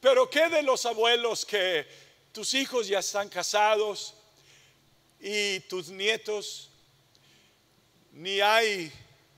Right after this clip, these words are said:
semblante en ellos que su abuelo es siervo de Dios, que su abuela es mujer de oración? Algo pasó con los hijos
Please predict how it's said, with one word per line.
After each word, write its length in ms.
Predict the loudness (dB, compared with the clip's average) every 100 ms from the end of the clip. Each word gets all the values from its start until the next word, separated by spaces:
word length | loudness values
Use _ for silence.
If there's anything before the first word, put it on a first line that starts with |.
| _ _ _ _ _ _ _
semblante 1160 | -6 0 2 0 -2 0 2 2 -4 -4 -2 -2
en 120 | -2
ellos 680 | -2 -2 -4 -6 -8 -12 -16 _ _ _ _
que 160 | -6
su 200 | -4 -4
abuelo 540 | -4 -2 -2 -2 -4 -6
es 80 | -6
siervo 560 | -4 0 0 -2 -6
de 120 | -8
Dios, 540 | -8 -6 -8 -10 -18 -20 _ _ _ _ _ _ _ _ _ _ _ _ _
que 160 | -8
su 200 | -6 -2
abuela 460 | 0 2 2 2 -2
es 100 | -6
mujer 400 | -10 -8 -6 -6
de 140 | -6
oración? 640 | -6 -6 -8 -8 -10 -12 -16 _ _ _ _ _ _ _ -20 -20 -20 _ -2
Algo 440 | 2 2 2 -2
pasó 380 | -2 -4 -4 -6
con 180 | -8 -8
los 200 | -8 -8
hijos 540 | -10 -12 -12 -14 -16